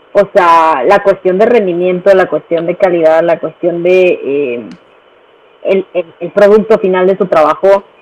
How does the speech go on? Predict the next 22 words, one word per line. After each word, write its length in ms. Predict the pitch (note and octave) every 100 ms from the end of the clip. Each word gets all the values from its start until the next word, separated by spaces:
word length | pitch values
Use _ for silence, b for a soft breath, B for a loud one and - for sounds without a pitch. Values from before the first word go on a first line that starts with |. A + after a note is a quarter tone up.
| _ _ _ _ -
no 260 | G3 B3 B3
se 100 | A3+
ve 160 | F#3 G#3+
afectado 560 | F#3 F3 - F3 D#3+
por 120 | D#3+ D#3
la 80 |
discapacidad, 580 | C#3+ C3+ - - - - - -
al 160 | F#3+
contrario. 480 | F#3 E3 - E2 - _ _ _ _ _ -
Y 220 | F#3 F#3
eso 180 | F#3+ G3+
es 60 | G3
algo 280 | F#3+ F#3+ F3+
que 80 |
las 160 | F3+ F3
empresas 420 | E3+ E3+ E3+ F3+
tienen 260 | F3+ F3 F3
que 60 | F3
entender 480 | D#3+ D#3 E3 G3 -
y 80 | F#3+
tienen 440 | - E3+ E3+ E3
que 300 | - F3 E3